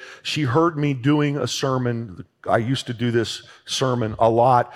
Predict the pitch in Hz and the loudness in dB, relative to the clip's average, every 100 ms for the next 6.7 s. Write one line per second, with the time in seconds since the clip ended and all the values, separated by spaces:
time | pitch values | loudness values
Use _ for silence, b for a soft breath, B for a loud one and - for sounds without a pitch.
0 | B - 113 127 127 - 160 170 160 147 | B 0 4 4 2 2 4 4 2 2
1 | 139 135 127 135 127 139 135 131 120 - | 4 4 4 0 0 -6 -10 -10 -12 -8
2 | 143 139 170 175 147 151 - 139 135 - | 0 2 2 2 -8 -8 -4 -2 -2 -6
3 | 113 110 - 92 - - 151 143 139 123 | -8 -8 -10 -8 -4 0 0 2 0 -2
4 | B B 139 120 151 147 156 156 - 156 | B B -4 4 4 4 2 0 0 0
5 | 139 143 139 139 127 113 139 - 131 127 | 0 0 2 2 0 0 -2 0 -4 -4
6 | 117 117 123 117 107 107 - | -6 -4 -2 0 -2 -6 -10